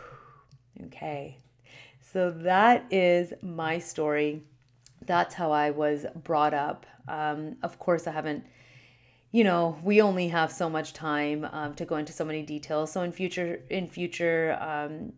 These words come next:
podcast episodes, I'll definitely be sharing a little bit more about this. But if you resonate with this, if you have experienced anything similar, if this has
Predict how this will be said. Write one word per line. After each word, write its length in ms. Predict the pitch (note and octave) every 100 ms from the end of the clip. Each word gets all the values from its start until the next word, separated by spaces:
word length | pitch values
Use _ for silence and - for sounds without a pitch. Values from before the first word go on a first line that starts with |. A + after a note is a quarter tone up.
| _
podcast 460 | - E3+ - E3 E3+
episodes, 360 | D#3+ E3 E3
I'll 100 | D#3+ D#3+
definitely 280 | F#3 G#3
be 100 | F3+
sharing 360 | E3+ - D3 D3+
a 60 | D#3
little 140 | D3+
bit 120 | D3+
more 280 | D#3+ D3+ D3+
about 420 | D3 D#3+ D3 D3
this. 260 | D#3 D3+ D3+
But 200 | E3 - - -
if 180 | - -
you 140 | B3+ B3+
resonate 540 | F3+ E3 D#3+ D#3 D3+
with 180 | D#3+ -
this, 400 | D#3 D3+ D3+ -
if 160 | F3+ F3+
you 140 | F#3+
have 120 | F#3+
experienced 560 | E3+ - - E3+ D#3+ D#3+
anything 360 | D#3 D3 D#3+
similar, 720 | - - D3+ D#3 D3+ D3 D3 - - - - -
if 260 | F#3+ -
this 240 | - F#3+ F#3+
has 380 | E3+ E3 D3+